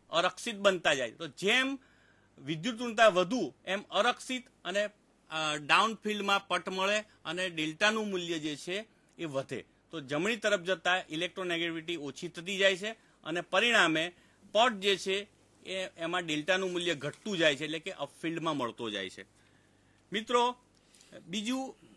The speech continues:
આપણે સ્થાનની અસર વાત કરીએ. દાખલા તરીકે અહીંયા તમે જોઈ શકો ત્રણેય ઉદાહરણમાં એક જ ક્લોરિન છે, એટલે કે વિદ્યુતનું પરમાણુ એક જ છે, અહીંયા બે છે, અહીંયા ત્રણ છે. તો જેમ વિદ્યુતનું પરમાણુની સંખ્યા વધે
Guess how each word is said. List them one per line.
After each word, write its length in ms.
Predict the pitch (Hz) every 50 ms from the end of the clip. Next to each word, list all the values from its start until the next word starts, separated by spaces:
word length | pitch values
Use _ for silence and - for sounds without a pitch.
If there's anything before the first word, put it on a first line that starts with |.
| - - -
આપણે 280 | 190 202 214 226 240
સ્થાનની 600 | 220 - - - 185 202 208 214 220 226 233 233
અસર 260 | 208 185 - 196 180 160
વાત 260 | 151 143 131 - -
કરીએ. 120 | 131 131
દાખલા 280 | 151 185 196 214 240 240
તરીકે 360 | 233 233 247 233 240 254 247
અહીંયા 600 | 240 - _ _ - 185 196 214 226 233 233 233 233 220
તમે 160 | 226 220 226
જોઈ 180 | 214 240 262 247
શકો 220 | 240 233 220 226
ત્રણેય 200 | 202 208 196 202
ઉદાહરણમાં 400 | 196 185 190 185 185 180 175 170 - _ _
એક 220 | - 208 202 - 247
જ 140 | 233 - -
ક્લોરિન 420 | 214 196 180 170 160 156 147 131
છે, 180 | - - 107 90
એટલે 600 | - _ _ _ _ _ _ _ _ - 190 190
કે 120 | - 214
વિદ્યુતનું 460 | 185 165 156 151 208 220 214 226 220
પરમાણુ 380 | 196 208 202 214 214 226 233 220
એક 240 | 202 202 - - 240
જ 80 | 202
છે, 440 | - - - - 110 95 - _ _ _ _ _ _ _
અહીંયા 220 | 151 165 196 214 220
બે 320 | 202 190 214 233 240 226
છે, 220 | - - - 104
અહીંયા 460 | 90 - _ _ _ - 170 196 220 226
ત્રણ 360 | - - 233 240 220 180 135
છે. 140 | 113 101 87 - _ _ _ _ _ _ -
તો 100 | 226 180
જેમ 300 | 135 156 202 247 269 254
વિદ્યુતનું 460 | 247 220 185 226 233 214 240 240 214
પરમાણુની 520 | 220 208 202 208 208 214 214 220 220 220
સંખ્યા 560 | - - 156 139 143 143 - - - 247 262
વધે 380 | 247 220 202 165 139 107 87